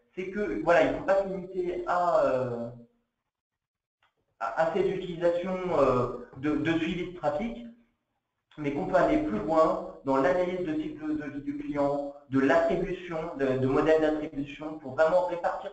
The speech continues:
votre budget et analyser les résultats de vos investissements.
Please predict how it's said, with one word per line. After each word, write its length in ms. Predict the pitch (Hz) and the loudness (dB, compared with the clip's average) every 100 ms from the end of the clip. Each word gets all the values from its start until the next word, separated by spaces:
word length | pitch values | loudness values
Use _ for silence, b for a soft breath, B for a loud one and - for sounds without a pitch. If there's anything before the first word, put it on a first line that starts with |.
| 147 | -6
votre 180 | 156 | -4
budget 480 | 151 156 - 330 320 - - _ _ _ _ | -4 -10 -10 -10 -10 -12 -20 _ _ _ _
et 180 | - 139 - | -4 -2 0
analyser 800 | 165 170 175 175 170 170 151 143 | 0 0 -2 -4 -4 -2 -2 -2
les 100 | 165 | -2
résultats 680 | 175 175 175 170 175 170 165 | -2 -4 -6 0 4 4 4
de 60 | 143 | 2
vos 180 | 139 139 | 0 2
investissements. 840 | 139 139 135 - - 143 151 - | 2 2 -2 -8 -4 -4 -4 -10